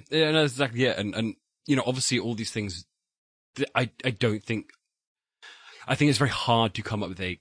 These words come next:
clear black and white line of where th-, being a publisher starts and being a platform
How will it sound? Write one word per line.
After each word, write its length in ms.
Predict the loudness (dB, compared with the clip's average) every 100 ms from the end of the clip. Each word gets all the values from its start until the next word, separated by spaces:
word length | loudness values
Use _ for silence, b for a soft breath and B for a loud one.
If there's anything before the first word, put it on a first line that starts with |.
| -10
clear 360 | -8 -2 -2 0
black 260 | -4 -6
and 80 | -6
white 140 | -6 -4
line 420 | -4 -4 -6 -10 -10
of 260 | -10 -10 -12
where 360 | -6 -4 -4 -6 _ _ _ -20
th-, 260 | -18 -18 -20 _ -2
being 180 | -2
a 60 | -2
publisher 400 | -10 -6 -6 -8 _
starts 520 | -8 -4 -4 -4 -6 -10
and 180 | -10 -16 -10
being 220 | -6 -6
a 40 | -8
platform 640 | -10 -14 -12 -14 -12 -14